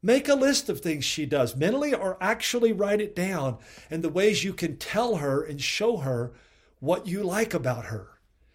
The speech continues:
how she looks, what she does for herself, for you, for the children, for the marriage, for the home, for the family, how she walks with and in the Lord. Make sure that's first. Find ways to express it that will impress her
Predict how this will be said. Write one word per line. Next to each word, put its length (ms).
how 160
she 260
looks, 400
what 140
she 160
does 240
for 180
herself, 640
for 140
you, 360
for 200
the 120
children, 460
for 140
the 100
marriage, 420
for 140
the 100
home, 320
for 80
the 120
family, 580
how 220
she 280
walks 600
with 440
and 260
in 460
the 100
Lord. 520
Make 160
sure 220
that's 200
first. 520
Find 320
ways 240
to 120
express 500
it 100
that 140
will 140
impress 500
her 340